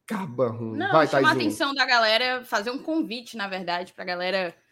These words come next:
Speaker 2: dar voz a uma campanha que o Observatório de Discriminação Racial no Futebol tá promovendo junto à Amistel. É, a gente trouxe, né,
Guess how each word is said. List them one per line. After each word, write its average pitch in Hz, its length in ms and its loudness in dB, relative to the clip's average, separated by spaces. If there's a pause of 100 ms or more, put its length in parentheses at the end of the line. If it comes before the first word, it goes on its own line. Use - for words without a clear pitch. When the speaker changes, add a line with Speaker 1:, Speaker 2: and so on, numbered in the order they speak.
(540)
Speaker 2:
dar 226 340 4
voz 233 560 4
a 262 100 6
uma 269 180 -4
campanha 262 800 -2
que 240 340 -8
o 233 120 -2
Observatório 214 1040 0
de 202 100 -12
Discriminação 196 640 -6
Racial 196 520 0
no 196 100 -6
Futebol 196 680 -2 (600)
tá 240 220 12
promovendo 226 760 -2
junto 214 240 -10
à 196 80 0
Amistel. 190 540 -6 (500)
É, 180 640 -2
a 180 80 0
gente 214 260 -8
trouxe, 240 720 0 (140)
né, 180 260 -6